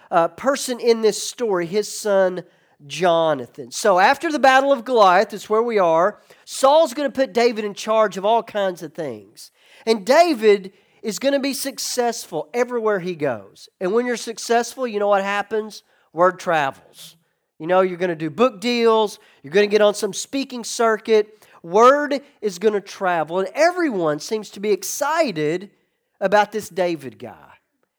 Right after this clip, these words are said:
except one person. So chapter eighteen, let's begin in verse one. And as soon as he had finished speaking to Saul, the soul of Jonathan wa-, was knit with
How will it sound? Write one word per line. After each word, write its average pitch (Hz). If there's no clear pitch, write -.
except 160
one 139
person. 117
So 165
chapter 262
eighteen, 156
let's 151
begin 160
in 143
verse 139
one. 104
And 190
as 185
soon 285
as 214
he 220
had 156
finished 196
speaking 135
to 123
Saul, 147
the 160
soul 277
of 175
Jonathan 170
wa-, 160
was 156
knit 190
with 156